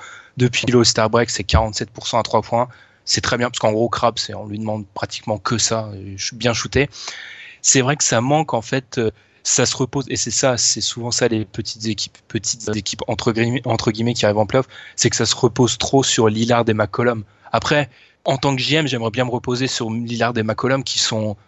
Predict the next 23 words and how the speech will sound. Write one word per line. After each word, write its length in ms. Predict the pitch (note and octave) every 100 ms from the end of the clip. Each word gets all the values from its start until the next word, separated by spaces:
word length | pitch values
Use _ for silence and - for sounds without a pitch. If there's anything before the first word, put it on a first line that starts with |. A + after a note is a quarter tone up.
| _
top 220 | A#2 -
trois 240 | - C3 A#2
backcourt 480 | A#2 A2+ - C3+ -
N 180 | A#2 A2
B 220 | A2+ A#2
A 60 | A2+
en 100 | A2
attaque, 380 | A2 C3+ B2+ A#2
et 40 |
je 80 | -
pense 180 | - -
qu'on 360 | A2+ G#2 G2+
peut 120 | G2+ A2
même 120 | A2
aller 140 | A2
plus 160 | - C3
haut. 160 | C#3+ - - - _ A2 - A#2
Mais 280 | B2 D3
le 140 | D3 B2+
problème, 240 | - C#3
c'est 160 | - A#2
qu'en 220 | - A2+
playoff, 680 | - - B2+ B2+ D3 -